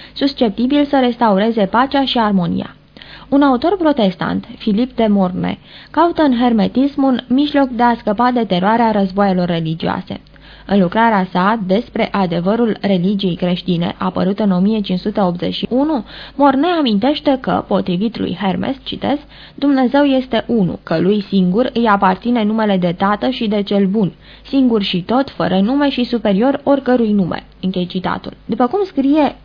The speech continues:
Danger, citez, "Această influență a hermetismului s-a exercitat asupra catolicilor și a protestanților deopotrivă, favorizând și la unii și la ceilalți tendințele cele mai irenice." Închei citatul.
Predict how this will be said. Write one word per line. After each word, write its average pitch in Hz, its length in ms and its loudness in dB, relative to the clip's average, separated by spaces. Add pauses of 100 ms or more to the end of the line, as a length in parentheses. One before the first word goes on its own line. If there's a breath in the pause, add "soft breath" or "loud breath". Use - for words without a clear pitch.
(160)
Danger, 208 640 0 (380)
citez, 196 400 -2 (200)
"Această 311 440 -2
influență 247 440 0
a 226 160 2
hermetismului 220 800 -2
s-a 269 240 -2
exercitat 233 840 -2
asupra 240 420 -2
catolicilor 185 760 -2
și - 100 -6
a - 40 -2
protestanților 180 920 -2
deopotrivă, 175 760 -2 (340 loud breath)
favorizând 277 640 2
și - 180 -4
la 294 140 4
unii 202 280 0
și 262 160 -4
la - 140 -2
ceilalți 269 520 0
tendințele 226 560 0
cele 214 240 -2
mai 196 280 0
irenice." 202 720 -2
Închei 175 260 -4
citatul. - 560 -6